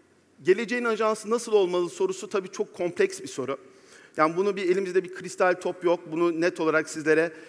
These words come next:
e, tarif etmekte iste-, e, de mümkün değil açıkçası. Ama şunu biliyoruz ki, e, önemli olan bu değişen beklentilere ve ihtiyaçlara adapte olabilmek ve bunu hayata katabilmek,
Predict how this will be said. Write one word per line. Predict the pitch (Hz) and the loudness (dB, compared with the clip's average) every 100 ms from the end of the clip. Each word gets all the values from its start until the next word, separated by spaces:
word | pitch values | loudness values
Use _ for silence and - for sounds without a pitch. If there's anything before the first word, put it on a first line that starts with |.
| - | -6
e, | - 139 139 139 - | 2 4 4 0 -4
tarif | - 156 160 | 4 6 6
etmekte | 165 160 165 165 175 170 | -2 0 -2 0 0 0
iste-, | 165 - 180 170 - - - | -2 2 4 4 -2 -14 -6
e, | 147 143 139 135 107 - - | 0 4 4 2 -2 -12 -4
de | 151 156 | 0 2
mümkün | 151 156 151 165 | 2 -2 0 -4
değil | 160 165 | -2 0
açıkçası. | 135 - - 127 185 - - | 0 -2 -10 -8 -8 -12 -8
Ama | 180 202 | -4 -4
şunu | - 247 | -2 -4
biliyoruz | 196 160 143 127 - | 0 2 2 -2 -2
ki, | 185 220 - - - - _ | 0 0 -6 -20 -20 -20 _
e, | - 143 147 - | 2 4 4 0
önemli | - 196 208 220 | 0 2 2 2
olan | 202 196 190 | 2 2 0
bu | 180 | 2
değişen | 175 180 214 196 170 | 2 2 2 2 2
beklentilere | 170 185 175 175 190 202 | 0 2 0 0 0 4
ve | 190 190 - - - | 4 2 -2 -16 -12
ihtiyaçlara | 165 - 175 165 - 170 156 | -12 2 4 4 4 4 4
adapte | 156 160 160 | 4 4 2
olabilmek | 165 151 139 135 151 - 147 | 2 2 2 0 -2 -2 4
ve | 160 156 147 | 4 4 -2
bunu | 160 175 - | 0 0 0
hayata | 143 151 151 180 | 4 4 4 0
katabilmek, | - 147 156 156 170 | -4 -2 -2 0 -2